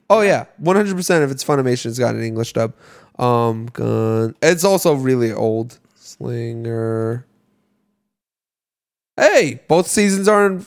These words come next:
are on there. Okay, cool. As long as we have access to both seasons, I'm fine. All right, so they're both on Netflix.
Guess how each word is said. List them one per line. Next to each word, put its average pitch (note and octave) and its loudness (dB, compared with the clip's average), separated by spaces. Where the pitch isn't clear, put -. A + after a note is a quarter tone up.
are F3+ 2
on F3 0
there. C#3 4
Okay, E3 0
cool. C3+ -2
As - -14
long E3 0
as E3+ -6
we E3 2
have D#3 2
access C#3+ -2
to D3+ -8
both C#3 0
seasons, B2 -4
I'm A#2 -4
fine. A2+ -8
All D3 2
right, C3+ 0
so E3 0
they're D#3 2
both F#3 0
on E3 2
Netflix. - -4